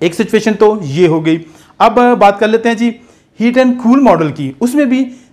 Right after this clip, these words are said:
दो किस्म की सिचुएशंस बन सकती हैं। अगर तो, अ, वो गर्मियों में सर्विस किया जा रहा है तो फिर सेम जो,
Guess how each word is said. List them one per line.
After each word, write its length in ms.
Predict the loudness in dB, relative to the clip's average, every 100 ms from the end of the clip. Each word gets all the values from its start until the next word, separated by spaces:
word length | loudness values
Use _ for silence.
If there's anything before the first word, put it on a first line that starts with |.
| -2
दो 140 | 0
किस्म 260 | 0 0 0
की 80 | 0
सिचुएशंस 460 | -4 -4 -4 -4
बन 160 | -4 -6
सकती 300 | -8 -10 -12
हैं। 140 | -12 -14 -20 _ _
अगर 220 | 0 2 4
तो, 480 | 4 4 2 -10 _ _
अ, 200 | 2 2
वो 540 | 4 4 4 2 -2 -12
गर्मियों 420 | -4 -2 2 2
में 160 | 2 0
सर्विस 320 | -2 -4 -2
किया 180 | 0 2
जा 180 | 2
रहा 140 | 2 2
है 240 | -2 -10 _
तो 80 | -6
फिर 160 | -6
सेम 360 | -6 -2 0 0
जो, 260 | 4 4